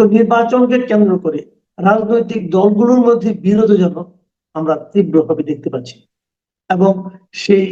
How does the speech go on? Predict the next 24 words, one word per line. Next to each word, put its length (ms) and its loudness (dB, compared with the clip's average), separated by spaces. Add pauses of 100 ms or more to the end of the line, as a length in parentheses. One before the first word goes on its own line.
(380)
বিরোধ 340 4 (1500)
নিষ্পন্নের 680 2
জন্য 260 -12 (1000)
সরকারের 560 0
ভূমিকা 360 -2 (100)
আমাদের 280 0
কাছে 180 -10
কেমন 280 -2
যেন 180 0 (840)
এলোমেলো 460 -2
লাগছে। 240 -18 (880)
আমরা 260 -2
দেখেছি 340 -6
এর 80 2
আগেও 260 -2 (100)
সরকারের 360 0
মধ্যে 180 -2 (120)
তিনটা 280 2 (140)
দলের 320 2
প্রতি 200 -6 (100)
এক 140 -10
ধরনের 320 -4 (640)
পক্ষপাত 480 -6
আছে, 200 -18